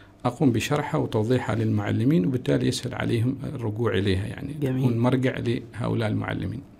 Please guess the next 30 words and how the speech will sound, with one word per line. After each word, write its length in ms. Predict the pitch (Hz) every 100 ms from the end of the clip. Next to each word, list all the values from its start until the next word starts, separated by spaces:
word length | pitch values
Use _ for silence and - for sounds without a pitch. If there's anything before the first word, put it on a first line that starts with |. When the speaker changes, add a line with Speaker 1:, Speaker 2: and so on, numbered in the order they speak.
| - - - -
Speaker 1:
كذلك 320 | - 143 143 127
قمت 260 | 131 117
بعمل 320 | 110 113 113
طبعًا 380 | 107 113 107 117 107
مشاغل 400 | 98 113 107 107
للمعلمين. 760 | 107 101 98 107 104 139 165 - - - 123
Speaker 2:
مهم. 220 | 120 127 127
Speaker 1:
آه، 460 | 110 107 107 - - - - -
أرى 260 | 156 143 -
مثلًا 420 | 113 110 110 107
بعض 200 | 127 135
النقاط 440 | 123 110 110 113 117
المهمة 360 | 107 135 127
للمعلمين 640 | 113 113 107 110 123 165 131
أقوم 340 | - 127 117
بما 300 | 117 110 113
له 120 | 131
بوضعها 400 | 110 113 117 113
في 160 | - 104
هذه 200 | 107 107
قناة 260 | - 110
فيزياء 380 | 98 - 101 110
عمان. 140 | - - - - - - - - - - - -
فيما 260 | 165 180 185
بعد 200 | 185 160
تطور 360 | 165 175 147
الموضوع 420 | 135 123 127 156 127
إلى 300 | 120 - 120
ماذا؟ 380 | 120 120 143
إنشاء 480 | 120 107 135 139 143